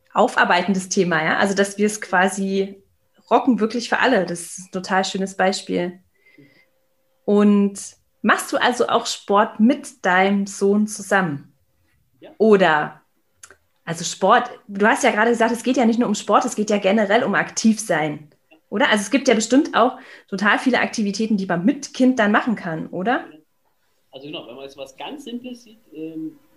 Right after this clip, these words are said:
Speaker 2: ne, ich meine, gut, mein Sohn ist jetzt zweieinhalb, das, ich kann's jetzt aus der
Speaker 1: Mhm.
Speaker 2: Perspektive wohl sagen, vielleicht kann ich nicht mitreden, wenn jetzt jemand, weiß nicht,
Speaker 1: Ja.
Speaker 2: zehn, zwölf ist. Was ja jetzt zum Beispiel bei mir ganz häufig ist, er geht, wir gehen auf den Spielplatz zusammen, dann versuche ich halt einfach, das, was er macht, möglichst viel mitzumachen.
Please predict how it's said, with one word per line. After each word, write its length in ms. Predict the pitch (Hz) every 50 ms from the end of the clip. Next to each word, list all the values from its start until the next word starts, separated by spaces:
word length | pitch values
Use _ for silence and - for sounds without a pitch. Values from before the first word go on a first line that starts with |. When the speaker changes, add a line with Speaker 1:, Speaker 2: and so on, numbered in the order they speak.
| _ -
Speaker 2:
ne, 80 | 151 -
ich 80 | -
meine, 140 | 127 123 131
gut, 100 | 139 135
mein 140 | 135 131 135
Sohn 100 | 170 165
ist 80 | 156
jetzt 160 | 156 160 - -
zweieinhalb, 480 | - 117 123 117 - 104 - - _
das, 260 | - 104 _ _ _ _ _ _ _ _ _ _ _
ich 100 | _ _
kann's 140 | - 139 -
jetzt 120 | - - 123
aus 100 | - 214
der 120 | 202 220
Speaker 1:
Mhm. 60 | 262 -
Speaker 2:
Perspektive 500 | - - - 139 123 - 139 131 127 123
wohl 100 | 123 117
sagen, 260 | - 127 123 170 185 -
vielleicht 240 | 131 - - -
kann 100 | - 123
ich 80 | 123 -
nicht 200 | 139 139 143 _ _ - - - _ -
mitreden, 400 | 120 117 _ - 139 139 139 135
wenn 80 | - 120
jetzt 180 | 117 - _ -
jemand, 260 | 117 117 117 117 - _ _
weiß 140 | _ _ _
nicht, 120 | - - _ _ _ _ _ _
Speaker 1:
Ja. 380 | - 202 185 185 247 - - - -
Speaker 2:
zehn, 320 | _ - 135 139 135 123 -
zwölf 280 | - 117 120 - -
ist. 180 | 127 135 - _ _ _ _ _ _ _ _ _ _ _ _
Was 160 | - 120 - -
ja 100 | 147 147
jetzt 100 | 147 -
zum 80 | 156
Beispiel 260 | 139 135 - 131 120 117 -
bei 80 | 123 120
mir 220 | 127 147 165 180
ganz 220 | - 170 156 -
häufig 220 | 175 180 180 - 185
ist, 140 | 180 - _ _ _ _ _ _ _ _ -
er 100 | 123 123
geht, 220 | 147 151 156 -
wir 80 | 127 131
gehen 100 | 156 156
auf 80 | 143 -
den 60 | -
Spielplatz 420 | - - 208 214 - 269 254 - -
zusammen, 420 | 262 240 226 233 254 311 320 - _ _ _ -
dann 100 | 127 120
versuche 260 | 143 139 156 208 226
ich 80 | 226
halt 120 | 208 185 151
einfach, 360 | 160 175 180 196 208 208 - _ -
das, 240 | 151 - - -
was 140 | 147 135 -
er 240 | - 139 151 175 220
macht, 180 | 247 302 311 - _ _ _ _ _ -
möglichst 320 | 165 208 - - - -
viel 140 | - 202 -
mitzumachen. 500 | 170 208 - - - - - - _